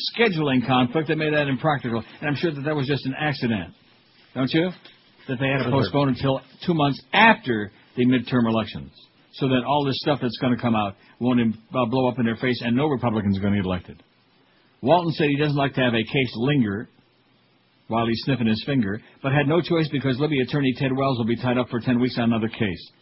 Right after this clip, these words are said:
Speaker 1: Libby, former chief of staff to Vice President Dick Cheney. I wonder if he's kin to a Chris Wells. Libby, formerly, uh, chi-, <laughs> chief of staff to Vice President Dick Cheney, was indicted late. Well, we know that. Wells said Libby's defense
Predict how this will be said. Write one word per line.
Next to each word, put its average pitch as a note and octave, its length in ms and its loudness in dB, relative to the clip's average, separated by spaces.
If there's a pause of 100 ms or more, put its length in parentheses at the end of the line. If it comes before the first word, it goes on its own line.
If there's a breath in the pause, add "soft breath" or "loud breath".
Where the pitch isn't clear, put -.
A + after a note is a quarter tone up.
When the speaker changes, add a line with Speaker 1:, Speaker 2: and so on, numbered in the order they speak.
(840)
Speaker 1:
Libby, D3 320 2
former D#3 200 0
chief C#3+ 260 -2
of C3 60 -10
staff C#3 320 -2
to C#3 60 -8
Vice C3 200 0
President B2+ 440 0
Dick B2+ 220 -2
Cheney. D3+ 280 0
I A#2+ 60 0
wonder D#3+ 160 0
if C#3+ 60 -4
he's D#3 160 0
kin D3 180 0
to C3+ 140 0
a A#2+ 60 -2
Chris F3+ 260 0
Wells. F2 340 -2 (1500)
Libby, D#3 460 2
formerly, D#3 380 2
uh, A#2+ 80 2
chi-, C3 360 -2 (120)
<laughs> - 160 -8
chief F3+ 200 4
of D3+ 100 0
staff C#3+ 280 0
to C#3+ 60 -6
Vice C3+ 200 0
President B2+ 340 2
Dick C3 160 0
Cheney, D3 280 0
was B2 140 0
indicted B2 320 0
late. B2 160 0
Well, B2 180 0
we A2+ 80 0
know G2+ 160 -2
that. E2 220 -10 (680 soft breath)
Wells E3+ 300 2
said D#3 140 0
Libby's D#3+ 240 0
defense C#3+ 340 -2